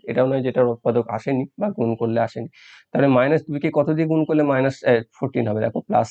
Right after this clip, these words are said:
সেভেন দিয়ে গুণ করলে। তাহলে তোমাকে এখানে প্লাস সেভেন দিয়ে গুণ করতে হবে। প্লাস সেভেন কে দিয়ে যদি আমি গুণ করতে হয়, তাহলে এটা ম্যাচ করবে, বা এইটা মাইনাস চোদ্দোর সাথে মাইনাস দুইটা ম্যাচ করে যাবে। এবং সেই ক্ষেত্রে তাহলে প্রথমটার ক্ষেত্রে গুণ যেটা হবে, সেটা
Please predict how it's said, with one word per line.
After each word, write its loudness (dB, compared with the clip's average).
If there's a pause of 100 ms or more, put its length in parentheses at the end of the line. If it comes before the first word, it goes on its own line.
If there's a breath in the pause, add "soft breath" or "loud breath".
সেভেন -2
দিয়ে -4
গুণ -6
করলে। -10
তাহলে 0
তোমাকে 0
এখানে -2
প্লাস 4 (120)
সেভেন 2
দিয়ে 2
গুণ -4
করতে -8
হবে। -4
প্লাস 4
সেভেন 0
কে 0
দিয়ে 2
যদি 0
আমি 2
গুণ 2 (100)
করতে -4
হয়, 4
তাহলে 2
এটা -2
ম্যাচ 0
করবে, 0
বা -2 (160)
এইটা -2
মাইনাস 2
চোদ্দোর -4
সাথে -6
মাইনাস -2
দুইটা -2
ম্যাচ -8
করে 0
যাবে। -2 (600 loud breath)
এবং 4 (100)
সেই 0
ক্ষেত্রে 0
তাহলে 4
প্রথমটার 2
ক্ষেত্রে -4 (100)
গুণ 4
যেটা 4 (100)
হবে, 2 (120)
সেটা -2